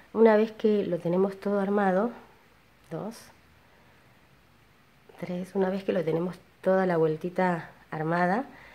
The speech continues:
nos podemos ayudar de los mismos arquitos para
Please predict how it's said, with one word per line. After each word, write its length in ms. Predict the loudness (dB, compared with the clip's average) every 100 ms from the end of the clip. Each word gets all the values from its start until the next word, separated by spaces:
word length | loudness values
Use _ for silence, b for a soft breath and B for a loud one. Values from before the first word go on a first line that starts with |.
| B B _
nos 360 | -6 -4 -2 -4
podemos 420 | -2 2 2 0
ayudar 440 | -4 -2 0 2 2
de 300 | 4 4 2
los 160 | -2
mismos 320 | -2 -2 -4
arquitos 440 | -6 -6 -6 -6 -8
para 360 | -6 -2 -2